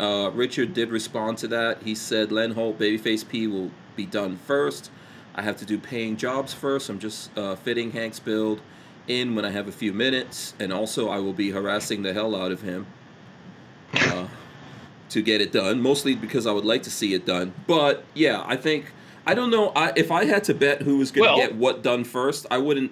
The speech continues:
Speaker 1: actually
Speaker 2: I
Speaker 1: make
Speaker 2: have
Speaker 1: a
Speaker 2: a
Speaker 1: bet 'cause I could go either way here.
Speaker 2: I have an idea for a video.
Speaker 1: What's the idea?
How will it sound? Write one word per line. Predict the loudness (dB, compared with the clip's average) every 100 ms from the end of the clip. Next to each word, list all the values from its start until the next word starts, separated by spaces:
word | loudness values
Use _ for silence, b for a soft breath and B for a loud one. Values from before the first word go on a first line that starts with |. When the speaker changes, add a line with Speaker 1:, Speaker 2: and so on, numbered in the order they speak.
| -2
Speaker 1:
actually | -2 0 0 2
Speaker 2:
I | 4
Speaker 1:
make | 4
Speaker 2:
have | 4
Speaker 1:
a |
Speaker 2:
a |
Speaker 1:
bet | 2 0 -2 -6 B B
'cause | -6 -2
I | -2
could | 0
go | 4 4
either | 4 2
way | 0 -2
here. | -4 -6 -10 -16 -20 -20 -20 -20 -20 -12 -2
Speaker 2:
I | 2
have | 4
an | 6
idea | 6 6 4 4
for | 4 2
a |
video. | 2 0 2 -2 -4 -16 -20 -20 -20 -6
Speaker 1:
What's | -2 0
the | 2 2
idea? | 2 0